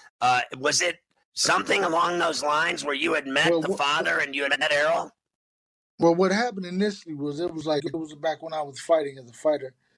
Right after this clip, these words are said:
Speaker 2: and I went to the gym and I met, uh, the coach and his, his coach at the time, and I were pretty, pretty cool, and I was looking for sparring, and Errol was like, little bitty kid. I just looked at working on my defense. I didn't really wanna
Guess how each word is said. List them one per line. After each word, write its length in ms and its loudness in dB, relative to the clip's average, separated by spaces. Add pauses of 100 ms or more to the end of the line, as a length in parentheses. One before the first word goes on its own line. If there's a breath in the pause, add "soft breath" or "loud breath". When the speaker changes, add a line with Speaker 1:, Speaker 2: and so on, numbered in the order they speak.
(360)
Speaker 2:
and 140 -4
I 200 0
went 220 -6
to 120 -4
the 200 2
gym 360 -2
and 140 -4
I 100 -4
met, 260 -2 (180)
uh, 120 -4
the 120 0
coach 380 2
and 180 -4
his, 280 -4 (140)
his 180 4
coach 260 2
at 140 -2
the 60 -12
time, 220 0
and 80 0
I 60 0
were 80 2
pretty, 300 -4 (240)
pretty 200 0
cool, 380 0 (680 soft breath)
and 140 2
I 80 8
was 140 2
looking 220 0
for 100 -6
sparring, 560 0
and 120 -12
Errol 280 4
was 100 -6
like, 140 -2
little 140 -4
bitty 260 -6
kid. 380 0
I 120 2
just 160 -10
looked 280 0
at 200 -2
working 320 0
on 120 -2
my 100 -2
defense. 500 0
I 100 2
didn't 160 -8
really 200 2
wanna 320 -6